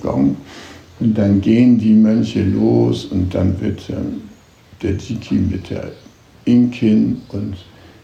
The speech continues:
die Glocke aus der Küche, beziehungsweise der Gong aus der Küche, das wird immer im Wechsel, ja,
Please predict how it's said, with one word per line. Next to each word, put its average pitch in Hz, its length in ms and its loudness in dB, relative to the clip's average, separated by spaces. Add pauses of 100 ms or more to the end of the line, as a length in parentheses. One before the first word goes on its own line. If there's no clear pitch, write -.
(320)
die 104 120 0
Glocke 98 540 0
aus - 220 -10
der 101 120 -6
Küche, - 460 -4
beziehungsweise 98 640 -4
der 92 100 0
Gong 101 320 -2
aus - 180 -8
der 113 120 -8
Küche, - 400 -6
das 92 260 -8
wird - 220 -10
immer 110 260 2
im 90 220 -2
Wechsel, 113 600 -4 (100)
ja, - 300 -8